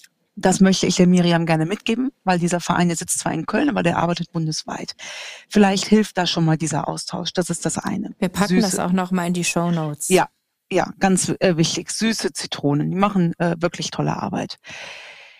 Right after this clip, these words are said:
Speaker 1: Da jetzt in aller Schnelle drauf zu antworten,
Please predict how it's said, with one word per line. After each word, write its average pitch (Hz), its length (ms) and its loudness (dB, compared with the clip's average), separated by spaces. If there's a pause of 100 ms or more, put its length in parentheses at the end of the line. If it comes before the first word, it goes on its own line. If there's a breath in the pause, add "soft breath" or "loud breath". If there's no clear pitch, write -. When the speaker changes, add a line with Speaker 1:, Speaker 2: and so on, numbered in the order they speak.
(240 loud breath)
Speaker 1:
Da 254 260 2
jetzt 269 360 0
in 240 80 2
aller 269 300 2
Schnelle 240 500 4
drauf 208 420 0
zu - 200 -2
antworten, 202 720 0